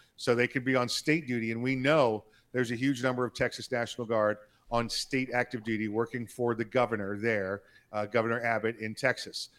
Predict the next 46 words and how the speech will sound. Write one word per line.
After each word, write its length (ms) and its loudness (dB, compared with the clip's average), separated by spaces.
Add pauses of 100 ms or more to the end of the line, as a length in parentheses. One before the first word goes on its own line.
(160)
And 80 -10
their 100 -4
job 360 0
is 100 -2
to 100 -10
secure 680 -2
the 100 0
border. 420 6 (380)
Uh, 240 -8
and, 120 0
and 180 6
it's, 180 0
they're 120 4
securing 360 2
the 60 4
border 400 4 (320)
with 460 2
infrastructure. 800 -2
Okay. 200 2
They're 160 2
not 200 4
out 160 2
there, 300 2
uh, 240 2 (340)
you 80 -2
know, 60 0
using 260 -4
force 480 -2
or 100 0
anything 280 -6
like 220 -4
that. 200 -4
They're 100 -4
making 300 -6
sure 420 -2 (340)
that 220 2
the 60 -2
border 320 -2
stays 340 -4
patrolled 540 -4
and 100 -4
the 40 -4
border 300 -2
stays, 480 -6 (220)
stays 320 -4
secure. 480 4